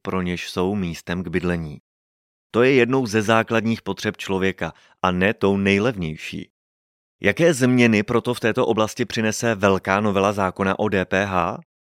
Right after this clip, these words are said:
To je téma dnešního chytrého podcastu. Jak již bylo v úvodu naznačeno, nemovitosti nejsou levnou záležitostí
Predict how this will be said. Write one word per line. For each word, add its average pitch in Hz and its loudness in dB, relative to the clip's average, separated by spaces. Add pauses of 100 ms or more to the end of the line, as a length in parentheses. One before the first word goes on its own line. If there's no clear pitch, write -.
(100)
To 90 -4
je 87 0
téma 85 0
dnešního 113 -4
chytrého 82 -8
podcastu. 78 -12 (840)
Jak 98 0
již 143 -2
bylo 135 0
v - -14
úvodu 127 0
naznačeno, 107 0 (120)
nemovitosti 110 -2
nejsou 113 -2
levnou 107 -4
záležitostí 95 -6